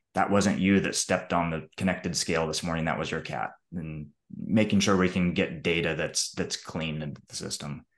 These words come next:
Um, we're doing some trials now and a lot of testing with, with summarizing, uh, the status of the patient to make it less of a burden on the care team to,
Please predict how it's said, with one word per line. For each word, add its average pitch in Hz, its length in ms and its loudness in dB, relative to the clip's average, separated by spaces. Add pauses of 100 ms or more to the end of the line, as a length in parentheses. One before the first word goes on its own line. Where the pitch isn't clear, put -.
(560)
Um, 82 380 -2 (120)
we're 107 160 2
doing 104 280 6
some 107 180 4
trials 95 420 4
now 90 440 0 (120)
and 87 340 0
a 87 60 -2
lot 85 200 2
of 85 80 -2
testing 92 480 2
with, 82 300 0 (340)
with 78 140 -2
summarizing, 101 960 4 (180)
uh, 92 280 2
the 95 100 -2
status 92 380 0
of 104 80 -2
the 101 60 0
patient 92 400 -2 (120)
to 92 80 -2
make 85 180 2
it - 220 0 (440)
less 92 280 2
of 90 80 0
a 85 60 0
burden 82 280 0
on 82 120 -2
the 80 60 -2
care 78 260 -4
team 117 260 2
to, 76 260 -2